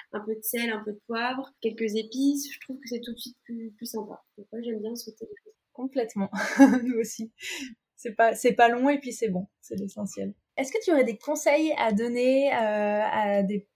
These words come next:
Speaker 2: des personnes qui hésiteraient à se lancer ?
Speaker 1: Alors, je n'aurais pas la prétention de donner des conseils, mais, mais ce qui a fonctionné pour moi, c'est quand même de,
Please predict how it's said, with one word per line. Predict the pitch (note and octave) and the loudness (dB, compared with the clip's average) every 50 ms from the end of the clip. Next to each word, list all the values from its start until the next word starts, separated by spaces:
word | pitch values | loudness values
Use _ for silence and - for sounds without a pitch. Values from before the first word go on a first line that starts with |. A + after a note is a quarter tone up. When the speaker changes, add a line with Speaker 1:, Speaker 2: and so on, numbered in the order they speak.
| _ _ | _ _
Speaker 2:
des | A3 G3+ | -8 -4
personnes | - G#3+ G#3+ - - A3+ A#3+ | -4 -4 -4 -4 -6 -6 -6
qui | B3+ - - A3+ G#3+ G#3+ G#3+ G#3+ | -6 -8 -8 -6 -6 -4 -2 -2
hésiteraient | - - A#3 G3+ - A3 - - - C4 A#3 | -2 0 -2 -2 -4 -6 -8 -2 0 2 2
à | A#3 A3+ | 2 0
se | - - A#3 | -2 -4 -4
lancer ? | A3+ G#3 - - A3+ A#3 B3 _ _ _ _ _ _ _ _ _ _ | -4 -4 -4 -4 -6 -6 -6 _ _ _ _ _ _ _ _ _ _
Speaker 1:
Alors, | G#3 G3+ G#3 F#3 F#3 | -12 -12 -12 -12 -8
je | F#3 G3 | -6 -6
n'aurais | F#3+ F#3+ F#3+ | -6 -6 -4
pas | - B3 | -4 -4
la | A3+ A3 | -4 -4
prétention | - - A#3 A#3 A3+ A3+ - B3+ B3 | -6 -8 -8 -8 -8 -6 -6 -4 -2
de | A3 | 0
donner | A#3 A3+ A3+ | 0 0 0
des | G3+ G#3 G#3 | -2 -4 -6
conseils, | - B3+ C4 B3 - - A3 A#3+ C#4+ D4 C4+ | -4 -6 -6 -4 -4 -6 -4 -4 -2 -2 -2
mais, | A3+ A3 G#3+ - _ _ _ _ _ | -4 -4 -6 -8 _ _ _ _ _
mais | A3+ A3 G#3+ A3 G#3+ | -2 0 0 0 0
ce | G#3 G#3 - _ | -2 -6 -14 _
qui | - - A#3+ | -8 -6 -6
a | B3 | -4
fonctionné | B3 - B3 A#3+ - B3 A#3+ A#3 | -6 -8 -10 -10 -8 -8 -8 -6
pour | A#3 A#3+ A#3 | -6 -6 -6
moi, | A#3+ C4 D4 D4 | -4 -4 -6 -6
c'est | - - A#3 A3 G#3 - - _ | -8 -8 -8 -8 -8 -8 -12 _
quand | A#3 A#3 | -8 -8
même | A#3+ B3 B3 A3+ | -6 -6 -6 -6
de, | A3+ | -6